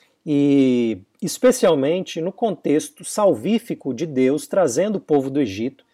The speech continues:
E esse povo, na aliança que está sendo desenhada no capítulo dezenove,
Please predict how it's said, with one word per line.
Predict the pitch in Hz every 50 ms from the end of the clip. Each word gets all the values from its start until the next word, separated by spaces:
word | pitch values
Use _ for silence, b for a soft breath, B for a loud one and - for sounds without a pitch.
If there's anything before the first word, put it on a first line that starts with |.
| _ _ _ _ _ _ _ _ _ _ _ -
E | 127 117 117 117 117 117 113 123 -
esse | 151 - - -
povo, | - - - 151 165 196 170 127 120 123 123 135 -
na | - 165 131 131 131 127
aliança | 127 127 120 120 123 151 190 180 - - 151 135 - _ _ _ _ _
que | - 147
está | 131 - - 143
sendo | - - 160 139 139
desenhada | 127 139 131 117 135 127 120 127 143 170 175 147
no | 135 120
capítulo | - 131 - - 139 - 131 123
dezenove, | 110 110 127 120 113 113 117 127 139 139 151